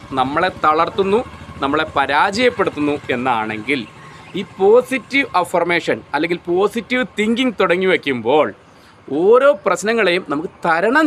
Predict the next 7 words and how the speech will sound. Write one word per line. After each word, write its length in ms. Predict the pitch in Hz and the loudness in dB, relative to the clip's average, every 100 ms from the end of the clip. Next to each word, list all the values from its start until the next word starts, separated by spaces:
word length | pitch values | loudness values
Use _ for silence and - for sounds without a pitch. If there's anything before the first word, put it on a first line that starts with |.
| 226 | 2
ചെയ്യാൻ 200 | 233 226 202 | 0 0 0
സാധിക്കുന്നു 380 | 170 156 156 139 | -2 -2 -4 -4
എന്നുള്ളതാണ്. 380 | 117 104 98 92 - - - | -4 -8 -10 -10 -18 -18 -6
പ്രശ്നങ്ങൾ 500 | 127 - 180 208 240 - - - | -6 -4 -2 0 0 -2 -14 -6
നമ്മളിലേക്ക് 480 | 147 156 185 208 - 202 | -2 0 2 0 0 -2
എത്തുന്നില്ല 600 | - - 254 269 269 233 214 - - 165 | -2 -4 -2 0 0 0 -4 -8 -6 -2
എന്നുള്ളതല്ല, 480 | 147 120 110 98 | -2 -2 -4 -2